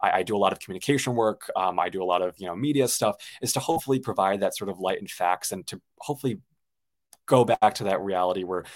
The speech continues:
you know, you can, you know, talk about politics, it could be fun, but, and still be human at the end of the day and, you know, look at each other, um, in sort of a human way and, and not immediately dismiss the other person. But I think we live in such a polarized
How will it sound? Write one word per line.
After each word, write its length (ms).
you 60
know, 40
you 140
can, 580
you 80
know, 140
talk 260
about 140
politics, 340
it 60
could 80
be 100
fun, 340
but, 200
and 100
still 200
be 120
human 340
at 100
the 60
end 100
of 60
the 60
day 160
and, 160
you 40
know, 120
look 180
at 40
each 180
other, 320
um, 480
in 400
sort 180
of 80
a 40
human 400
way 480
and, 200
and 120
not 200
immediately 380
dismiss 640
the 60
other 180
person. 280
But 120
I 20
think 220
we 80
live 100
in 80
such 260
a 280
polarized 600